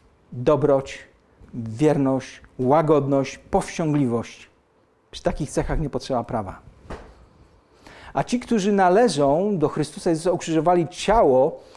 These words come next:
to znaczy ten swój stary sposób radzenia sobie z życiem, z jego namiętnościami oraz pragnieniami. Jeżeli żyjemy w duchu, zgodnie z duchem, też Postępujmy.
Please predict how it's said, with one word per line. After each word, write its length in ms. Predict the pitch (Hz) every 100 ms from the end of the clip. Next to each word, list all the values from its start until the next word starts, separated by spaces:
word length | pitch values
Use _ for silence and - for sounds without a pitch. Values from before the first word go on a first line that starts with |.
| - _ _
to 120 | 120
znaczy 220 | 131 131
ten 160 | - 139
swój 200 | - 147
stary 280 | - 175 185
sposób 360 | - 165 170
radzenia 360 | 160 143 156 170
sobie 260 | - 165 151
z 40 |
życiem, 260 | 147 147 131
z 40 |
jego 160 | 151 151
namiętnościami 800 | 156 147 156 - - 170 147
oraz 180 | 156 135
pragnieniami. 580 | - 135 143 135 117 101 - - - - - - - - 151
Jeżeli 320 | 151 226 196
żyjemy 400 | 190 262 302 247
w 80 | 147
duchu, 280 | 240 240
zgodnie 380 | 143 143 226 233
z 60 | 170
duchem, 440 | 196 196 190 208
też 560 | 202 175 190 - - - - - - -
Postępujmy. 540 | - 151 170 127 95